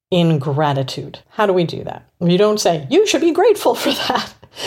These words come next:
You should be grateful for all the work I'm doing. Don't you know what I'm going through trying to put this holiday together for you?"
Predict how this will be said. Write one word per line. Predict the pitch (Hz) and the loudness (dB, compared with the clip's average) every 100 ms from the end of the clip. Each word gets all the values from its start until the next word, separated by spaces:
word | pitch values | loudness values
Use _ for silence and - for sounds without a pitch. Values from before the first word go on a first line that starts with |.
| 427 320 302 | -2 -2 2
You | 466 415 | 2 4
should | 392 | 2
be | 311 | 2
grateful | 269 320 269 247 | 4 2 2 2
for | 254 | 4
all | 277 254 | 4 4
the | 247 | 4
work | 247 247 | 4 4
I'm | 254 226 202 | 2 2 2
doing. | 233 220 208 | 2 2 2
Don't | 247 381 370 | 4 2 2
you | 330 330 | 0 2
know | 269 294 285 | 4 4 4
what | 240 | 4
I'm | 269 254 | 4 2
going | 214 254 247 240 | 2 2 0 -2
through | 262 247 254 | 0 2 0
trying | 240 254 | 0 0
to | 226 | 2
put | 262 | 0
this | 254 254 | 0 0
holiday | 214 233 226 | 2 2 0
together | 240 220 226 233 | -2 0 0 -2
for | 233 | -2
you?" | 233 226 | -2 -2